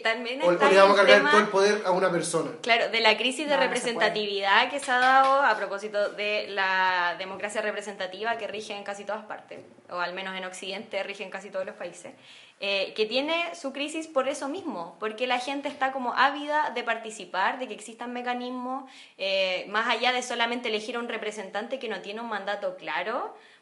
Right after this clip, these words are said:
Speaker 1: porque en ningún momento hubo esa relación con sus bases que lo eligieron y le dijeron, "¿Sabes qué? Tú estás aquí para hacer esto, esto y esto". Y que tenga como una lista de cosas que te-, debería aprobar, por ejemplo, si es que va a ser parlamentario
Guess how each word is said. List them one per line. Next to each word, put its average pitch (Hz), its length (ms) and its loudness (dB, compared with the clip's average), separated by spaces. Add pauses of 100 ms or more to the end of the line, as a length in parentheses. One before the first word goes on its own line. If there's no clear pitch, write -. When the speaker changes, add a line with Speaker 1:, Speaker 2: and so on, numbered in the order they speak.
Speaker 1:
porque 220 260 -2
en 214 40 0
ningún 214 300 -4
momento 262 560 0
hubo 240 160 0
esa 247 180 -2
relación 220 460 -2
con 226 160 -8
sus - 320 -12
bases 240 340 -2
que 302 140 -10
lo 302 100 -6
eligieron 320 460 -6
y 311 80 -6
le 285 100 4
dijeron, 247 380 -4
"¿Sabes 277 260 0
qué? 311 160 -10
Tú 311 80 -8
estás 262 260 -6
aquí 254 360 -4
para 233 220 2
hacer 220 380 -4
esto, 339 320 -4
esto 359 300 -6
y 311 140 -8
esto". - 340 -16
Y 202 100 -18
que 214 120 0
tenga 240 200 0
como 240 140 -4
una 233 140 2
lista 311 280 -4 (440)
de 262 160 0
cosas 359 360 0 (120)
que 311 400 -2
te-, 269 180 -6
debería 247 480 4
aprobar, 240 360 2
por 311 120 -4
ejemplo, 311 320 -6
si 285 60 -4
es 277 80 -4
que 262 100 -4
va 254 80 2
a 254 60 0
ser 240 140 -8
parlamentario 226 680 -4